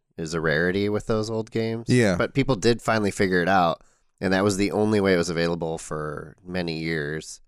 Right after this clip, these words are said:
Speaker 1: Um, but now, yeah, legally, this is the first way it's been available in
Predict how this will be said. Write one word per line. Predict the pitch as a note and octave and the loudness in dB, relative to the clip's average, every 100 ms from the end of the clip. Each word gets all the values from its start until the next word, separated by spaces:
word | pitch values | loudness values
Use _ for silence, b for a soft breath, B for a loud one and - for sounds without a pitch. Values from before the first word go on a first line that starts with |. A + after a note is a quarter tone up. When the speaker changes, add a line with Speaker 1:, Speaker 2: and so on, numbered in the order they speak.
| _ _ _ _ _ - | _ _ _ _ _ -14
Speaker 1:
Um, | E2 D#2 D#2 | -10 -8 -8
but | D#2 | -4
now, | D#2+ D#2 - | -2 -2 -2
yeah, | D2+ E2 | -4 -4
legally, | G2+ G2+ F#2+ F#2+ F2+ D#2+ | -2 -2 0 0 0 -2
this | D#2+ F2 - | -4 -6 -6
is | D#2+ | -10
the | - D2+ | -10 -10
first | E2 D#2+ - | -6 -8 -6
way | D#2+ C#2+ | -8 -8
it's | - | -10
been | - C2 | -12 -10
available | A#1+ B1 B1 C2+ B1+ | -10 -10 -10 -14 -16
in | A#1 | -18